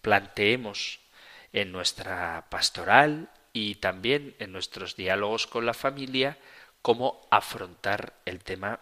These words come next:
del bautismo de los niños, que no se trata de meterlos a un club, sino de hacerlo criaturas nuevas. Se trata de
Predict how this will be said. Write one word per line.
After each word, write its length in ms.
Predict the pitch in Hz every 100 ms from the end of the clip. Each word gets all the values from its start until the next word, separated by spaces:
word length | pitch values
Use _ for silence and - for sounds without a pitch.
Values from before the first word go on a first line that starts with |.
| -
del 680 | 95 95 98 104 - 98 104
bautismo 760 | 80 90 - 98 120 113 - _
de 180 | 98 98
los 340 | 110 110 - 107
niños, 640 | 120 135 127 95 76 -
que 160 | - 95
no 100 | 120
se 200 | - 127
trata 520 | - 98 101 - 113
de 120 | 104
meterlos 520 | 90 - 110 113 110
a 60 | 104
un 160 | 113 104 _
club, 360 | 123 131 117 - - - - -
sino 340 | - 107 107
de 80 | 107
hacerlo 420 | 95 110 107 110
criaturas 600 | - 98 85 98 95 92
nuevas. 440 | 85 87 82 - -
Se 180 | - 101
trata 320 | 117 120 113
de 240 | 98 90